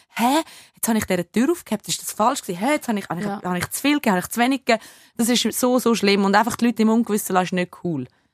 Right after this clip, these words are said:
Speaker 2: Das, und ich habe das jetzt gerade selber an eigener Hand im Bereich Freundschaft erlebt.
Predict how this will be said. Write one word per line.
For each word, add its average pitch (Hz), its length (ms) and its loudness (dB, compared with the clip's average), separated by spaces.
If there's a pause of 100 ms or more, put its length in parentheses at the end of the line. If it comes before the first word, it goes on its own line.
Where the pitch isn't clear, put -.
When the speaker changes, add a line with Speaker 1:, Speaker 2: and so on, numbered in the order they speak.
(160)
Speaker 2:
Das, 226 180 -4
und 208 400 -8
ich - 160 -10
habe 185 80 -6
das 165 180 -10
jetzt - 240 -12
gerade 165 180 -10
selber 156 480 0
an 170 220 0
eigener 180 480 -2
Hand 175 300 -2 (100)
im 165 380 -2
Bereich 165 300 -4
Freundschaft 208 760 -2
erlebt. 185 340 -2